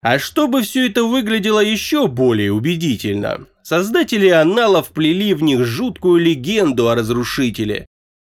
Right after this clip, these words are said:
О том, как дитя тьмы огнём и мечом пройдёт по всем восточным землям, обратив их в пустыню.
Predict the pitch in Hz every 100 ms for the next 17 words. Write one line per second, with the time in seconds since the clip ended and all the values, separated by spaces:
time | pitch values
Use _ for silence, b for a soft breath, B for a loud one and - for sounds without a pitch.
0 | _ 113 110 - 214 160 113 135 123 135
1 | 139 214 196 - 175 233 185 - 127 127
2 | 160 262 269 240 175 165 160 - 262 240
3 | 175 170 170 165 160 254 180 180 151 -
4 | 180 151 143 131 151 123 131 123 117 120
5 | 226 160 117 98 - 113 117 180 196 294
6 | - - 185 165 - 160 147 - 135 120
7 | 113 110